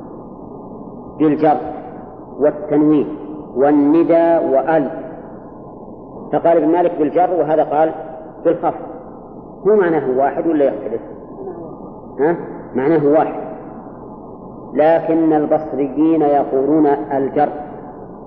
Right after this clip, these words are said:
والكوفيون يقولون الخفض، ولهذا إذا وجدت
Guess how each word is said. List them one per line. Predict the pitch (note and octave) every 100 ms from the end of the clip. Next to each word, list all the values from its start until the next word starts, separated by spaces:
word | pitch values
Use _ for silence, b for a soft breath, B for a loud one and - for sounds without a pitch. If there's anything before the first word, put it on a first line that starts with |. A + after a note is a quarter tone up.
| - - - - C3
والكوفيون | C#3 - D#3 C#3+ D#3+ D3+
يقولون | C#3+ C#3 D#3+ F3+ - - - - - -
الخفض، | A#2+ - D#3+ - - - - - - - - - - - - C3+
ولهذا | C#3+ D#3 D#3+ D3+
إذا | D3 C#3
وجدت | C#3+ D#3